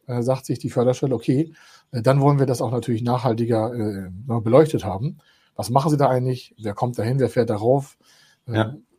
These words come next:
Speaker 1: mit welchen Fahrzeugen arbeiten Sie? Also da, da musste schon sehr viel Papier schwarz gemacht werden. Und zwar mit Unterschrift der Geschäftsführung. Das heißt,
Speaker 2: Das heißt,
Speaker 1: das, was
Speaker 2: da
Speaker 1: da
Speaker 2: hab
Speaker 1: steht
Speaker 2: ich,
Speaker 1: Ja.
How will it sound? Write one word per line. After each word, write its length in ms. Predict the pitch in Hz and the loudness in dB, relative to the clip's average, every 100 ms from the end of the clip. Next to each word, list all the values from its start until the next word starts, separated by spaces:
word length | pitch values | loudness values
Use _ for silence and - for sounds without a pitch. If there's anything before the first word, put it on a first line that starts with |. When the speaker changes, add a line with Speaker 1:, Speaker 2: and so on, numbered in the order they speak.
| _ _ | _ _
Speaker 1:
mit 160 | 123 110 | -4 0
welchen 180 | 120 123 | 0 4
Fahrzeugen 460 | 147 160 156 139 | 4 4 2 2
arbeiten 340 | 123 123 117 120 | 2 2 2 0
Sie? 300 | 117 120 - _ | -2 -2 -8 _
Also 180 | 117 110 | -4 -2
da, 200 | 117 120 | -2 -2
da 140 | 120 123 | 2 4
musste 240 | 151 - | 4 4
schon 160 | 135 113 | 0 2
sehr 140 | 131 | 2
viel 180 | - 123 | 2 -2
Papier 320 | 123 117 120 | -2 -2 -4
schwarz 300 | - 110 120 | -2 -4 -2
gemacht 320 | 143 143 143 | -2 -2 0
werden. 240 | 156 151 - _ _ | 0 0 -4 _ _
Und 240 | - 135 123 | 4 4 4
zwar 560 | - 110 104 127 190 - _ _ _ _ - | -2 2 4 4 2 -6 _ _ _ _ -6
mit 180 | 113 | 0
Unterschrift 480 | 123 120 110 - 127 | 0 2 0 -2 -2
der 60 | 131 | 0
Geschäftsführung. 600 | 131 170 147 - 80 - _ _ _ - - | 2 0 -2 -8 -18 -20 _ _ _ -18 -8
Das 140 | - | 2
heißt, 140 | 120 | 4
Speaker 2:
Das 60 | 113 | 4
heißt, 120 | 117 | 6
Speaker 1:
das, 0 | |
was 140 | 131 120 | 6 6
Speaker 2:
da 100 | - | 4
Speaker 1:
da 20 | 131 | 2
Speaker 2:
hab 140 | 135 | 4
Speaker 1:
steht 20 | |
Speaker 2:
ich, 240 | 135 - - _ _ _ _ _ _ | 4 2 -14 _ _ _ _ _ _
Speaker 1:
Ja. 120 | - | -18